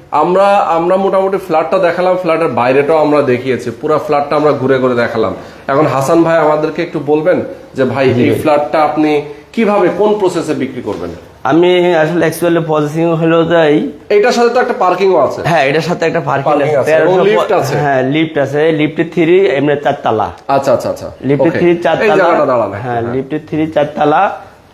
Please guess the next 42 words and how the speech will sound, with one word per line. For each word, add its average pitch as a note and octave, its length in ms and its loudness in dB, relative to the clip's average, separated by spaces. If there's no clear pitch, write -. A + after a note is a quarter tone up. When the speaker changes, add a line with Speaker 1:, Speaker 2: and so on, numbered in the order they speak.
Speaker 2:
আপনার C3+ 300 -2
এটা C#3 200 2
রেট C#3+ 360 0
পড়বো D3+ 280 0
হলো D#3 320 2
যাই E3+ 280 4
এক D3+ 240 -2
কোটি D#3 400 0
পঁয়ষট্টি C3 400 -4
লাখ A#2+ 220 0
টাকা। G#2+ 180 -2
Speaker 1:
এটা A#3 160 2
কি A3+ 80 0
ফিক্সড? A#3 340 -2
Speaker 2:
একদম C#3 400 -4
ফিক্সড। A2+ 300 -10
এটা A#2+ 160 -2
Speaker 1:
মানে E3+ 220 2
Speaker 2:
ফিক্সড। G#3+ 220 -2
Speaker 1:
এখান G#3 240 0
থেকে A3 120 4
কোনো A3 160 4
বার্গেনিং E3 680 0
নেই? C#3+ 100 0
Speaker 2:
না, D3 60 2
আর C3 200 0
কোনো C3+ 160 -2
বার্গেনিং B2+ 400 -2
Speaker 1:
কারণ E3+ 220 2
Speaker 2:
নেই। G3 100 2
Speaker 1:
হচ্ছে A3+ 180 -2
আপনার G3 440 0
জরুরি F#3 400 2
দরকার F#3 360 0
দেখে F#3 140 0
Speaker 2:
আমার D#3+ 180 2
Speaker 1:
আপনি D#3+ 140 0
Speaker 2:
জরুরি E3+ 140 2
Speaker 1:
বিক-, D#3+ 120 0
Speaker 2:
টাকা D#3 160 2
দেখে, C#3+ 200 2
জি। A2 260 -4